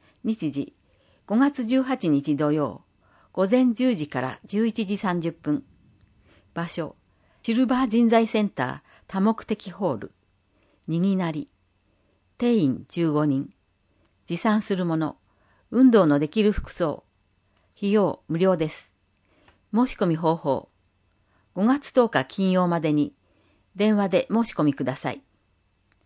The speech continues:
申し込み問い合わせ、筑西浄土会、篠崎。電話、零九零八七七七零五一九。子犬の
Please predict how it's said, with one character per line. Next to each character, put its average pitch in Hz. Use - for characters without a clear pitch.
申 240
し -
込 240
み 220
問 202
い 185
合 175
わ 175
せ、 -
筑 -
西 226
浄 190
土 185
会、 139
篠 196
崎。 165
電 190
話、 180
零 233
九 226
零 175
八 247
七 208
七 151
七 147
零 247
五 156
一 -
九。 151
子 254
犬 233
の 147